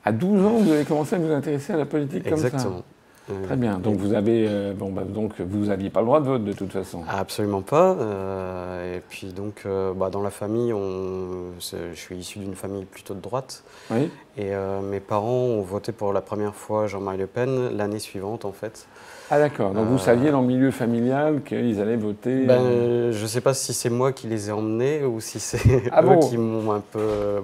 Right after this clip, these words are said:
Speaker 2: poussé, mais, euh, pour les européennes, je crois qu'ils avaient encore voté droite. Et puis, euh, les,
Speaker 1: Donc,
Speaker 2: en,
Speaker 1: euh,
Speaker 2: en
Speaker 1: en quatre-vingt-quatorze,
Speaker 2: quatre-vingt-quinze,
Speaker 1: c'était quoi, R P R U D F, euh, ça devait être encore
Speaker 2: C'était
Speaker 1: ça.
Speaker 2: Chirac, euh,
Speaker 1: D'accord.
Speaker 2: face à
Speaker 1: Ils étaient chiraciens, quoi,
Speaker 2: Voilà,
Speaker 1: voilà.
Speaker 2: c'est ça.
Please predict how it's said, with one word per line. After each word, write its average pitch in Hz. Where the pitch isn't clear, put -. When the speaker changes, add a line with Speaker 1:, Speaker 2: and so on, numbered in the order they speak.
Speaker 2:
poussé, 202
mais, 117
euh, 104
pour 107
les 107
européennes, 117
je 101
crois 113
qu'ils 98
avaient 98
encore 95
voté 101
droite. 101
Et 104
puis, 98
euh, 95
les, 90
Speaker 1:
Donc, 104
Speaker 2:
en, -
Speaker 1:
euh, 110
Speaker 2:
en 101
Speaker 1:
en -
quatre-vingt-quatorze, 110
Speaker 2:
quatre-vingt-quinze, -
Speaker 1:
c'était 113
quoi, 107
R 101
P 107
R 104
U 107
D 123
F, 113
euh, 110
ça -
devait 110
être 101
encore 101
Speaker 2:
C'était 110
Speaker 1:
ça. 107
Speaker 2:
Chirac, 107
euh, 95
Speaker 1:
D'accord. 101
Speaker 2:
face 92
à 90
Speaker 1:
Ils 101
étaient 113
chiraciens, 104
quoi, 104
Speaker 2:
Voilà, 95
Speaker 1:
voilà. 92
Speaker 2:
c'est -
ça. -